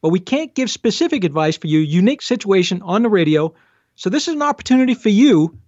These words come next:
to get answers to some of your specific questions, or maybe even answers to some questions that you didn't even know you needed to be asking.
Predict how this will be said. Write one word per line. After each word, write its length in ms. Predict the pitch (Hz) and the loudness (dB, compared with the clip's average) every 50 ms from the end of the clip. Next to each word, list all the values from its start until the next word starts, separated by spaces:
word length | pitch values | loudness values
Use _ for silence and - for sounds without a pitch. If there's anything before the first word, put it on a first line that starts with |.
| _ _ | _ _
to 100 | - 175 | -6 -2
get 160 | 156 202 226 | 0 0 0
answers 400 | 262 269 269 262 - 233 226 202 - | 0 0 -2 -2 -2 -4 -6 -6 -6
to 120 | - 185 | -8 -10
some 220 | 156 - 214 226 226 | -6 -2 -2 0 0
of 100 | 196 196 | 0 0
your 100 | 190 170 | 0 -2
specific 560 | - - - - 151 - - 285 302 285 - | -2 -4 -8 -8 -6 -4 -4 -6 -6 -8 -6
questions, 520 | - 226 233 214 - 233 226 220 - - _ _ _ _ _ | -4 -2 -2 -2 -2 -2 -4 -4 -4 -8 _ _ _ _ _
or 100 | - 170 | -4 -2
maybe 240 | 185 262 339 320 330 | 0 0 0 2 2
even 200 | 311 254 233 220 | 2 2 2 2
answers 320 | 233 254 269 - 277 240 - | 2 0 0 -2 -4 -6 -4
to 120 | - 214 | -6 -6
some 140 | - - 196 | -6 -6 -4
questions 420 | - 262 277 254 - 269 240 202 | -4 -4 -4 -2 -4 -4 -4 -2
that 80 | 185 196 | -2 -2
you 160 | 190 180 190 | -2 -2 -4
didn't 320 | 147 131 247 320 349 330 | -4 -2 0 0 2 2
even 220 | 240 208 185 196 185 | 2 2 4 4 2
know 280 | 196 214 226 240 233 - _ | 2 2 0 -2 -4 -8 _
you 120 | 180 190 | -4 -2
needed 220 | 220 269 254 254 | -2 -2 -2 -4
to 60 | 214 208 | -4 -4
be 160 | 254 254 269 | -2 -2 0
asking. 460 | 277 311 311 - - - 135 127 - | 0 0 0 -2 -4 -6 -6 -6 -10